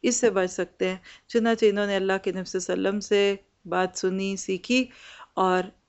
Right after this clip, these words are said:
आपने कहा कि "ठीक है, तुम जाओ और जाके अपने शहर में बात करो, बात निकलती है, देखते हैं क्या होती है।" कहते हैं कि जब यहाँ से ये वापस पलटे,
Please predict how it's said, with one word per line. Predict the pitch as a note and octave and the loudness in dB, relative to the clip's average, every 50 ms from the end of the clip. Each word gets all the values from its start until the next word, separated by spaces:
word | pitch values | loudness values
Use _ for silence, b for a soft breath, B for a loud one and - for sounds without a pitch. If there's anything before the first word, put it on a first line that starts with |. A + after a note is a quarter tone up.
| _ _ - | _ _ 0
आपने | - G3+ G#3+ A3 A3 - G#3 F#3+ | 4 4 4 4 2 0 -6 -4
कहा | - F#3+ F#3+ G3 | -2 -2 -2 -2
कि | F#3+ - A3+ | -2 -2 -4
"ठीक | A3+ B3+ C4+ C4 - C4 | -2 -2 -4 -4 -6 -8
है, | A#3+ A#3+ _ _ - | -10 -12 _ _ -6
तुम | A3+ G#3+ A3 G3+ | -4 -2 0 2
जाओ | F#3 G3+ G#3 A#3+ B3 A3+ - _ _ _ _ _ _ _ _ - | 4 4 6 4 4 0 -4 _ _ _ _ _ _ _ _ -6
और | F3 F3+ E3+ | -6 -4 -4
जाके | D#3+ F3 E3+ E3+ E3+ - | -2 -4 -4 -4 -4 -4
अपने | F3+ F3 - F#3 F#3 | -6 -4 -4 -8 -6
शहर | F3+ F#3+ F3+ G3 G3 | -4 -4 -4 -2 -2
में | G3+ G#3 G3+ G3 | -4 -4 0 2
बात | A#3 A#3 A#3+ A#3+ | 2 2 2 0
करो, | - C#4+ C#4 C#4 C#4 - _ - | -2 -2 -2 -2 -4 -10 _ 0
बात | G#3 A3+ A#3+ A#3+ - | 2 2 2 4 2
निकलती | C4 C4 - C#4+ D4 C4+ A#3+ D4 C#4 | 0 2 4 2 2 2 2 2 2
है, | C#4 | 2
देखते | A3+ B3+ B3+ B3+ - - C4 | 4 2 2 2 2 0 0
हैं | B3+ B3 | 0 2
क्या | A3 G#3 G#3 | 2 2 2
होती | G#3+ G3+ F#3+ F3+ - - G3 G3 | 2 2 0 -2 -2 -2 0 0
है।" | G3+ G3 - - B B B B B B B B B _ _ _ _ _ _ _ _ _ _ _ _ _ _ _ _ _ _ _ _ - - | 0 0 -2 -10 B B B B B B B B B _ _ _ _ _ _ _ _ _ _ _ _ _ _ _ _ _ _ _ _ -10 -2
कहते | - G#3+ G#3 G#3 - G#3+ | 0 0 2 2 2 2
हैं | G#3 G3 | 2 2
कि | G#3 - - - - F3+ | 0 -2 -2 -4 -6 0
जब | - G#3 G3+ F3+ G3 | 2 2 2 2 0
यहाँ | F#3+ F#3 F3 G#3 A#3+ B3 | 0 0 2 2 2 2
से | A#3+ B3+ A#3+ | 2 2 4
ये | A3 A3 G#3+ | 6 6 6
वापस | F3+ F#3 F#3 F3+ - A3 A3 - - | 6 4 0 2 2 2 2 2 0
पलटे, | F#3+ F#3+ G3 F3+ - G#3+ A3 | 2 2 2 4 6 6 8